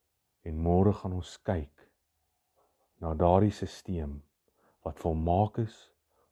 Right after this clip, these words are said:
volbring is, wat vir ons hoop gee, ten spyte van wat op hierdie aarde gebeur. Net soos hierdie twee diere, die een uit die see en die ander een uit die aarde uitkom,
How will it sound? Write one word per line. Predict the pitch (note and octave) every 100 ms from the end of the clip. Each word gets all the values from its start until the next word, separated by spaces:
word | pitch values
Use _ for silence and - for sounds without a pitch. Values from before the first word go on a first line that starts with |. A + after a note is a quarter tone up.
| _
volbring | - E2+ F#2 G#2 F#2
is, | D2 - - - _ _ _ _ _ _ _ _ _ _ -
wat | D#2+ -
vir | F#2+
ons | F2 D2+
hoop | F#2+ F#2+ A#2+ - -
gee, | D#2+ D2 C#2+ _ _ _ _ _ _ _
ten | F2+ D#2+
spyte | - - - A2+ A2 G#2
van | - F#2+
wat | F#2 -
op | G2 F#2
hierdie | F#2
aarde | F#2 F#2+ F#2+ G2+
gebeur. | - G2+ E2+ D2+ D2 D2+ _ _ _ _ - - _ -
Net | F2 G#2
soos | A2+ G#2 A2
hierdie | G#2
twee | G#2 A#2 G#2
diere, | G#2 A2 G#2 F#2+ - - -
die | F#2+ A2+
een | B2
uit | B2 A#2+
die |
see | A2+ - A#2+ G#2
en | F#2+ F#2+ _ - - G2+
die | G#2
ander | G#2 A#2
een | A#2+ A#2+
uit | A#2
die | A2
aarde | A2 A2+ A2
uitkom, | G2 - F#2+ F#2